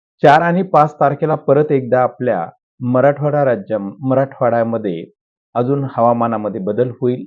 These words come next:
ढगाळ वातावरण तयार होऊन नांदेड या जिल्ह्यामध्ये देगलूर वगैरे जो काही परिसर आहे, त्या परिसरामध्ये पाच तारखेला संध्याकाळी सातच्या नंतर हलकासा मध्यम स्वरूपाचा पाऊस पडू शकतो.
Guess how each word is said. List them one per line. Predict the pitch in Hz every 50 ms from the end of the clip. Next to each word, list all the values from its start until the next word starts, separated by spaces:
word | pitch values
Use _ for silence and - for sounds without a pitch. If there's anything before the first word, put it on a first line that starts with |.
| - 92
ढगाळ | - 101 98 113 123 127
वातावरण | 123 117 113 - 117 110 110 110 107 110 104 101 -
तयार | 98 101 107 110
होऊन | 113 - 127 123 107 90 80 78 - _ _ _ _ _ _ _ _ _ _ _ _ _ - 120 123
नांदेड | 131 131 139 151 160 185 190 - - - -
या | 120 135 139 147 151
जिल्ह्यामध्ये | 143 123 127 131 127 123 120 127 127 117 98 98 87 80 78 - _ _ - 110
देगलूर | 110 127 131 127 127 143 156 160 151
वगैरे | 147 139 123 127 131 131 135 135
जो | 123 113 120
काही | 117 - 127 123
परिसर | 123 - 113 117 120 113 - 135 117
आहे, | 113 110 107 - 101 95 87
त्या | 82 - 110 110
परिसरामध्ये | - - 123 120 131 127 - 143 135 135 135 131 131 135 135 143
पाच | 139 - 110 110 120 120 -
तारखेला | - 123 117 123 123 123 117 120 123
संध्याकाळी | - - 92 95 98 113 120 120 - 113 113 123 127 127
सातच्या | 120 _ - 107 104 113 - _ - 131
नंतर | 120 117 110 110 107 113 113 110 - -
हलकासा | 92 101 107 - 113 117 117 120
मध्यम | 120 98 98 98 107 117 113
स्वरूपाचा | 113 - 113 107 107 107 107 107 101 - 107
पाऊस | 104 - - 90 95 101 104 104 _ _ -
पडू | 107 120 127
शकतो. | 123 - 104 - _ - - 98 - _